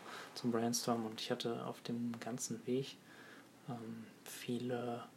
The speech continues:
Menschen, die mit mir so die Idee gebrainstormt haben und ihre Strategien und Ideen dazugeworfen haben und, ähm, wo das dann quan-, quasi so ein bisschen verfeinert wurde. Und, ähm,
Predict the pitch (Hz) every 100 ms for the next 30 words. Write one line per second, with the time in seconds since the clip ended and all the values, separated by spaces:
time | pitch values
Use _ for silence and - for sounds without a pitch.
0 | - - - - - - - - - -
1 | 120 - 120 120 120 151 139 120 120 -
2 | 123 120 123 117 117 - - - 143 117
3 | 117 120 120 - 120 120 - 120 117 -
4 | - 123 120 117 117 135 120 113 107 113
5 | 113 - - - - - - - 120 117
6 | 120 120 117 117 117 143 120 117 117 110
7 | - 135 127 120 123 117 120 120 123 120
8 | 117 110 - - - - - - 131 120
9 | 113 113 - - - - - - - -
10 | - - - 123 120 117 123 120 123 120
11 | 127 147 - 117 123 113 113 - - -
12 | - - 123 117 - 113 - - 127 127
13 | 123 - 127 127 127 - 117 - - -
14 | 139 117